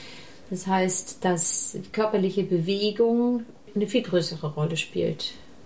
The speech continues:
während des Singens. Und Konzentration auf die Bewegungsfolgen. Oft ist einfach durch den Schmerz so eine,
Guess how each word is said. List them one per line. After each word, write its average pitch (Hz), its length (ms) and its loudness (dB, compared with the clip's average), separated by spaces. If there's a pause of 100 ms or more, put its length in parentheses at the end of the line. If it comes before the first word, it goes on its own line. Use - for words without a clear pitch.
(500)
während 185 340 6
des 160 180 4
Singens. 160 360 2 (580)
Und 277 440 6
Konzentration 226 1000 4
auf 190 260 0
die - 140 -6
Bewegungsfolgen. 180 1400 2 (240)
Oft 196 300 -2
ist - 200 -2
einfach - 380 0
durch 202 200 2
den 190 160 0
Schmerz 202 680 4 (300)
so - 180 -2
eine, 190 320 0